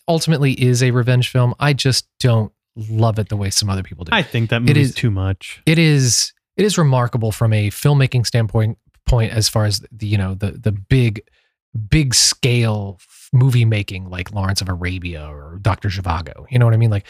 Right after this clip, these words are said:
Speaker 1: it seems like a David Lean movie.
Speaker 2: It does.
Speaker 1: Um,
Speaker 2: It feels very of another era.
Speaker 1: Exactly.
Speaker 2: Yeah.
Speaker 1: And so it's very admirable. I just didn't leave it on the list. And then one that didn't quite hold up as well for me on a rewatch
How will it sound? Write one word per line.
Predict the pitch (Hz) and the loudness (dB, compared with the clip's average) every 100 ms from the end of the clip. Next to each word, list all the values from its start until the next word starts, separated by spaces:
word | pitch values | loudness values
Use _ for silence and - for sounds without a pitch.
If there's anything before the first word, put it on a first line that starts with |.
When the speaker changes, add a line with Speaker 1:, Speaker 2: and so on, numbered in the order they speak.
| - | -8
Speaker 1:
it | - 143 | -2 0
seems | - - - 165 131 | 0 -2 2 2 2
like | 113 | 0
a | |
David | 95 107 104 92 | 0 -2 -2 -6
Lean | 92 90 | -12 -16
movie. | 80 73 - - _ _ _ - | -16 -18 -18 -20 _ _ _ -4
Speaker 2:
It | 165 | -2
does. | 214 139 117 | 2 2 2
Speaker 1:
Um, | 113 101 | 2 -2
Speaker 2:
It | |
feels | - 143 | -2 -2
very | 113 131 143 143 139 127 _ - | 0 0 2 0 0 -4 _ -4
of | 131 127 123 113 | 0 0 0 -2
another | 117 113 113 113 | -2 2 2 0
era. | 113 101 98 92 - - | -2 -2 -2 -4 -8 -4
Speaker 1:
Exactly. | 107 107 110 92 - | 0 2 2 -2 -2
Speaker 2:
Yeah. | 131 | 2
Speaker 1:
And | 139 127 | 2 4
so | 147 | 0
it's | 120 | 0
very | 135 165 147 127 | 0 2 2 0
admirable. | 117 110 104 104 | 0 -2 -4 -4
I | 101 | -6
just | 95 - | -6 -8
didn't | 104 98 | -8 -8
leave | 98 | -8
it | 92 | -6
on | 92 | -6
the | |
list. | 92 - | -4 0
And | 139 | 4
then | 135 | 4
one | 127 139 143 | 4 4 2
that | 127 117 | 2 2
didn't | 135 135 117 _ _ | 0 -2 -8 _ _
quite | - 139 139 | -4 -2 0
hold | - 131 | -2 -2
up | 123 - | 0 -2
as | 123 117 110 | -2 0 0
well | 110 | -2
for | 104 117 | -2 -2
me | 110 | 0
on | |
a | 101 | -2
rewatch | 104 101 98 98 | -4 -2 -2 -2